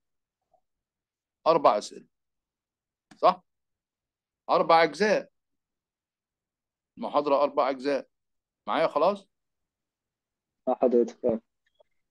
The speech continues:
Speaker 1: ده كده اديتني رسالة خلاص هي-، هيخلق. أنا بعت لي بقى الفيديو يا، ها؟
Speaker 2: سامح.
Speaker 1: ابعت لي الفيديو لأن خلص.
Speaker 2: تمام، بعت لحضرتك.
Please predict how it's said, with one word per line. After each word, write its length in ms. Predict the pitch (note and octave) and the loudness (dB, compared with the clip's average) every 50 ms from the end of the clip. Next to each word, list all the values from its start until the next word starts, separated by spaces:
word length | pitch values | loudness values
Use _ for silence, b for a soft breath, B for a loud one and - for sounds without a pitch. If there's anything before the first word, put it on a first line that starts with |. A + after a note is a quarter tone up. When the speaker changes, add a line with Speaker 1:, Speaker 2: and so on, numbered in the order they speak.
| _ - | _ -4
Speaker 1:
ده 140 | A2+ A#2 | -4 -4
كده 240 | A2+ - D3+ D3 D#3 | -2 -4 -4 -2 -2
اديتني 320 | C#3+ B2 C3 D3 B2+ D3 C#3 | -2 -2 -6 -8 -8 -8 -10
رسالة 320 | B2 - D3 D3 D3+ D3 | -6 -4 -2 -2 -2 -2
خلاص 360 | - C3 B2 C3+ C#3+ C#3 - | -2 -2 -2 -2 -2 -2 -4
هي-، 280 | A#2 A#2 A2 G#2+ G#2+ G2+ | -4 -4 -4 -4 -4 -4
هيخلق. 400 | G2 A2+ A#2 A2+ - - - A2+ | -4 -4 -6 -6 -8 -8 -6 -4
أنا 140 | A#2+ A#2+ B2 | -2 -2 0
بعت 340 | A#2 B2+ C3 D#3+ - - | 2 4 4 4 2 2
لي 60 | D3+ C#3+ | 2 4
بقى 100 | D#3+ D3+ | 4 4
الفيديو 400 | C#3 B2+ C3+ D3 D3+ C#3+ C3 A#2+ | 2 0 -4 -2 0 2 2 4
يا، 440 | A2 A2 G#2+ G#2 G2+ G2+ - - - _ _ _ _ _ _ _ _ _ _ _ _ _ _ _ _ _ _ _ _ A#2 | 2 2 0 -2 -6 -10 -16 -18 -20 _ _ _ _ _ _ _ _ _ _ _ _ _ _ _ _ _ _ _ _ 2
ها؟ 280 | C#3 G3 G3 G3 - _ _ _ _ _ _ _ _ _ _ _ _ _ _ _ _ _ _ _ _ _ _ _ _ _ _ _ _ _ _ _ _ _ _ _ _ _ _ | 2 2 2 -2 -10 _ _ _ _ _ _ _ _ _ _ _ _ _ _ _ _ _ _ _ _ _ _ _ _ _ _ _ _ _ _ _ _ _ _ _ _ _ _
Speaker 2:
سامح. 540 | - - - C#3+ C3 C3 C3+ - - - - _ _ _ _ _ _ _ _ _ _ _ _ _ _ _ _ _ _ _ _ _ _ _ _ _ _ _ _ _ _ _ _ - | -8 -4 -2 -2 0 0 -2 -4 -6 -12 -20 _ _ _ _ _ _ _ _ _ _ _ _ _ _ _ _ _ _ _ _ _ _ _ _ _ _ _ _ _ _ _ _ -4
Speaker 1:
ابعت 320 | A2 A#2 B2+ D#3 E3+ - | 0 2 2 2 0 -2
لي 60 | E3 | -6
الفيديو 520 | C#3+ B2 C#3 D#3+ D#3 C3+ A#2 G#2+ G#2+ G#2+ _ _ _ _ _ _ _ _ _ _ _ _ _ _ _ _ _ _ - - | -4 -2 -2 -2 -2 0 -2 -4 -4 -6 _ _ _ _ _ _ _ _ _ _ _ _ _ _ _ _ _ _ -10 -8
لأن 240 | A2 B2 B2+ A#2+ | -8 -6 -6 -8
خلص. 500 | A#2 - C3 B2+ G#2+ E2+ - - - _ _ _ _ _ _ _ _ _ _ _ _ _ _ _ _ _ _ _ _ _ _ _ _ _ _ | -4 -4 -4 -4 -4 -8 -12 -14 -20 _ _ _ _ _ _ _ _ _ _ _ _ _ _ _ _ _ _ _ _ _ _ _ _ _ _
Speaker 2:
تمام، 440 | - C#3+ B2+ B2+ C3 C3+ B2+ A#2+ A2 | 0 2 2 4 4 4 4 4 4
بعت 240 | A#2+ B2+ C3 - B2+ | 4 4 4 4 2
لحضرتك. 800 | B2 B2 B2 B2 B2 B2 B2 A#2+ - - G#2+ A2 - - - | 0 2 2 4 4 4 2 0 -2 -4 -4 -4 -6 -10 -16